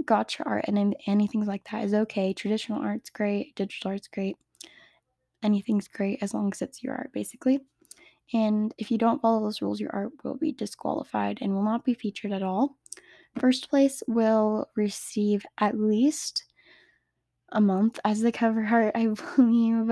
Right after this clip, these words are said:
Um, second place will receive two weeks, and then third place will receive one week. Oh my gosh, my dad's being so loud. Oh my gosh, I'm sorry if you hear that. <laughs> Oh my god. Anyways, um,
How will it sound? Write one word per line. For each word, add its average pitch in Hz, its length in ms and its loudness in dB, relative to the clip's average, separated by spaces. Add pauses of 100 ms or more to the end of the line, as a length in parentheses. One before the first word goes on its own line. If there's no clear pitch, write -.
(140)
Um, 202 280 2
second - 340 -2
place 233 480 0 (400)
will 208 180 6
receive 208 880 2 (480)
two 254 220 4
weeks, 254 380 4
and 202 180 4
then 208 140 0
third - 180 -4
place - 260 -4
will 202 140 4
receive 202 540 0
one 196 500 4
week. - 300 2
Oh - 20 4
my 214 100 4
gosh, 214 280 -4 (480)
my 226 160 2
dad's 202 320 0
being - 240 -10
so - 360 -8
loud. 220 320 -4
Oh - 40 -4
my 214 120 -2
gosh, 214 160 -4 (100)
I'm 220 160 4
sorry 202 520 0
if 190 100 -2
you 202 140 2
hear 185 100 4
that. - 140 -6 (840)
<laughs> 320 240 4
Oh 330 240 12
my 285 120 -2
god. - 260 -6 (220)
Anyways, 226 180 -6 (840)
um, 214 680 -2